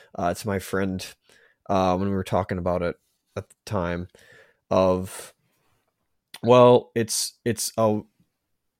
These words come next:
former Japanese woman now put in, like, a Caucasian body. Like, that's something that could be talked about, or that's wrong. I don't know if it's wrong necessarily as much as they should have talked about it. They could have been brought up,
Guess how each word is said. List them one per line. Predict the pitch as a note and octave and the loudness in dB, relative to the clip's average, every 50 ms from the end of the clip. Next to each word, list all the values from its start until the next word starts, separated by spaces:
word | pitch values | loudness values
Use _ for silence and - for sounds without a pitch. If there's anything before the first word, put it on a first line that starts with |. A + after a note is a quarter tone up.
| - - - | -20 -8 -2
former | - C#3 C#3+ D3+ D3 C#3 | 0 2 2 2 0 -2
Japanese | A2 - - C3 B2 B2 - - A2+ A2+ A2+ G#2+ | -4 -4 -4 -2 -2 -2 -2 -4 -4 -2 -2 -2
woman | A2 G#2 G#2 G2+ G2+ | -2 -2 -2 -2 -2
now | G2 G2+ G#2 G#2+ | -4 -4 -4 -6
put | - - A#2+ A2 | -4 -4 -4 -2
in, | G#2 G2+ G2+ | -2 -4 -6
like, | G2+ G2 G2 - | -6 -8 -8 -8
a | G2 | -10
Caucasian | - - A2 G2+ - - F2+ F#2 F#2+ F#2+ F#2+ F2+ | -6 -4 -4 -4 -4 -4 -4 -4 -6 -6 -8 -10
body. | D2+ D2 D#2+ B1+ G1+ G1+ - - _ _ _ _ _ _ _ _ _ _ _ _ _ - | -10 -10 -12 -12 -12 -14 -16 -18 _ _ _ _ _ _ _ _ _ _ _ _ _ -10
Like, | - F2+ F2 E2+ - _ _ _ _ _ - | -8 -6 -6 -8 -10 _ _ _ _ _ -2
that's | - A2+ E3+ - - | 0 2 2 2 0
something | - G#3 G3 F3+ - D3 A#2+ G#2 | 0 0 0 0 0 -2 0 0
that | G2 F#2 F#2+ - - | -2 -2 -4 -4 -6
could | - A2 F#2+ | -6 -6 -6
be | - F#2+ F2+ | -6 -8 -8
talked | - - E2+ F#2 - - | -8 -8 -8 -8 -8 -8
about, | F#2 E2 E2 F2+ G2 G#2+ | -8 -6 -6 -4 -4 -2
or | F2 G2+ G2 F#2+ | 0 0 0 0
that's | G2 G2+ G2+ - | 0 -2 -2 -2
wrong. | G2 F#2 A#2+ C3 F#2 C#2+ C#2 D#2+ - - _ _ _ _ _ - _ _ _ _ _ _ _ _ _ _ _ _ _ _ _ _ _ _ _ _ _ _ _ _ _ _ _ - | -4 -4 -2 -2 -4 -6 -8 -12 -16 -18 _ _ _ _ _ -20 _ _ _ _ _ _ _ _ _ _ _ _ _ _ _ _ _ _ _ _ _ _ _ _ _ _ _ -8
I | A#2+ | -4
don't | D3+ F#3 | 0 2
know | F3 E3 | 2 2
if | D3 D#3 | 2 0
it's | C#3 - - - | -2 -2 -4 -8
wrong | G#2+ A2+ G#2+ G#2+ A#2 C#3+ D#3+ E3+ D#3+ | -8 -4 -2 0 0 0 0 0 0
necessarily | C3+ C3+ - - C3 - C#3+ C#3 D3+ D3+ C#3+ C3 | -2 -2 -4 -4 -4 -2 0 2 2 2 2 2
as | A#2 G#2+ | 2 0
much | A#2 A#2 B2 A#2+ - | -2 -4 -4 -4 -4
as | B2 G#2+ G#2 | -6 -4 -2
they | A2 A2 | -2 -2
should | G#2+ - - B2 | -2 -2 0 0
have | A#2 A2+ G2 - | 0 0 -2 -4
talked | - - G2+ G2+ - - | -8 -8 -8 -8 -6 -8
about | F2+ A#1+ D#2+ D#2+ D#2+ F2 | -10 -10 -10 -10 -10 -10
it. | F2 - - - - - | -10 -10 -12 -12 -10 -10
They | A2 - | -6 -4
could | - A#2 | -2 -2
have | B2+ G#2+ | -2 -2
been | G#2 F#2 F#2 | -2 -4 -6
brought | - F#2 F#2+ E2 D#2 | -4 -4 -4 -2 -2
up, | D2+ G2+ A2 F#2 G#2 G#2+ - | -2 -2 0 -2 -2 -4 -8